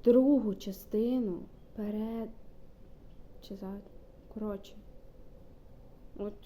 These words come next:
або передню, або задню частину, ще не знаю, але чомусь вона с-, стала суттєво довшою за оту, що, м, я спочатку в'я-, зв'язала. Це перша проблема. Друга проблема те, що оця нитка,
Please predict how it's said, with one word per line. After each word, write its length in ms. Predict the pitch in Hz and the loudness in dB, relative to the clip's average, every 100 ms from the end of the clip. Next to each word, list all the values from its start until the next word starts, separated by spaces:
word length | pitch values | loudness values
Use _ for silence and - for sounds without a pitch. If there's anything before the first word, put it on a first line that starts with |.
| - 226 | -14 -10
або 240 | 208 220 | -6 -2
передню, 420 | 226 226 233 240 | 0 0 0 -2
або 160 | 214 214 | -4 -2
задню 260 | 226 226 | -2 -2
частину, 440 | 226 214 - 247 285 | -6 -8 -4 -2 -2
ще 120 | 254 | -2
не 160 | 226 220 | -2 -2
знаю, 280 | 233 269 220 | -2 0 0
але 140 | 220 | 0
чомусь 420 | 214 226 269 330 | 0 0 0 0
вона 200 | 233 233 | -2 -2
с-, 240 | 233 - 240 | -2 -4 -8
стала 340 | - 233 240 | -2 2 2
суттєво 760 | 220 - 208 214 233 254 254 220 | 0 -2 -2 0 4 4 4 0
довшою 760 | - 202 269 359 - 233 180 - - - - - - | 0 2 2 2 2 2 0 -6 -16 -18 -16 -16 -10
за 600 | 214 214 226 240 269 262 - | -8 -4 -2 0 0 -2 -4
оту, 320 | 220 240 220 | -4 -2 -2
що, 140 | 214 | -4
м, 680 | 208 214 - 214 208 208 208 | -8 -8 -10 -8 -6 -6 -4
я 440 | 214 214 214 202 214 | -2 0 -2 -4 -8
спочатку 560 | - - 226 220 - 190 | -12 -6 -2 -2 -2 -6
в'я-, 240 | 190 185 | -6 -8
зв'язала. 500 | - 190 185 180 180 196 - - - - - | -8 -8 -6 -8 -10 -12 -14 -16 -16 -16 -10
Це 120 | - | -2
перша 400 | 226 233 226 226 196 | 2 4 2 0 -10
проблема. 380 | - 185 196 196 - - - - - - | -12 -10 -10 -12 -14 -16 -16 -16 -4 6
Друга 220 | 285 330 | 8 8
проблема 500 | 294 269 262 269 254 | 8 6 6 6 4
те, 360 | 254 262 370 415 - - - - - - - - - - - - - - - - - - - - | 2 2 2 -2 -10 -16 -16 -18 -18 -16 -16 -16 -16 -16 -16 -16 -16 -16 -18 -16 -14 -8 -8 -8
що 160 | - - | 0 0
оця 240 | 247 - 262 | 2 6 8
нитка, 560 | 294 392 - 220 180 | 8 6 4 0 0